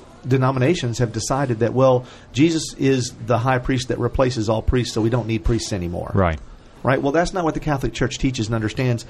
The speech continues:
Speaker 1: and, and that's not necessarily what we get from, from Scripture.
Speaker 2: Mm-hmm.
Speaker 1: And so we see, again, that, yes, Jesus is the ultimate high priest. Why,
Speaker 2: Yep.
Speaker 1: we, we also read in, in Hebrews chapter three, "Therefore, holy brethren who share in a heavenly call, consider Jesus,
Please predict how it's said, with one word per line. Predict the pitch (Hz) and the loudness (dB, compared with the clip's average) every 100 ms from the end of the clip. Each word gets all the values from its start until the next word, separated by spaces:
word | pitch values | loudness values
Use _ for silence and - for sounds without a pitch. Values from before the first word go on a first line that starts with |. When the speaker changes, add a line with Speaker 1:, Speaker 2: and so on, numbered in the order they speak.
| - - | -18 -12
Speaker 1:
and, | - 135 127 | -2 0 0
and | 139 131 | -2 0
that's | 135 | 0
not | 196 220 | 0 -2
necessarily | 180 185 165 | -2 2 2
what | 147 | 2
we | 131 | 2
get | 143 | 0
from, | - 104 104 - | 0 -6 -6 -10
from | - 113 | -8 -6
Scripture. | - 107 - - - - - | -2 -2 -2 -8 -10 -16 -10
Speaker 2:
Mm-hmm. | - 87 | -2 0
Speaker 1:
And | 139 131 | 2 2
so | 160 143 135 - | 2 4 2 0
we | 143 147 | 2 2
see, | 139 185 180 | 2 0 2
again, | 139 151 170 | 4 4 2
that, | 139 127 | 0 2
yes, | 160 131 | 0 0
Jesus | 135 151 131 123 | 2 2 2 0
is | 185 202 | 0 0
the | 131 | 0
ultimate | 113 107 107 | 0 -2 -4
high | 104 95 | -2 -2
priest. | 98 95 - - - - - - | -2 -2 -2 -8 -18 -20 -20 -8
Why, | - 127 | 0 2
Speaker 2:
Yep. | |
Speaker 1:
we, | 123 123 - 127 127 | 2 -2 0 0 2
we | 127 | 4
also | 120 127 | 2 2
read | 120 123 | 0 0
in, | 110 110 - | 0 -4 -4
in | 127 110 | -2 0
Hebrews | 117 92 107 147 - | 0 0 0 -2 -2
chapter | - 104 101 | -2 0 -2
three, | - 120 | -2 0
"Therefore, | 123 120 127 127 | 2 2 2 2
holy | 127 139 | 2 0
brethren | 127 135 139 135 131 - - - | 2 2 2 -2 -4 -8 -20 0
who | 143 | 2
share | 147 - 156 160 | 2 2 2 2
in | |
a | 143 | 2
heavenly | 127 156 175 | 0 0 -2
call, | 170 160 151 | 0 4 4
consider | 151 143 151 180 165 | 2 -2 2 2 2
Jesus, | 127 196 131 107 - | 2 0 0 -2 -4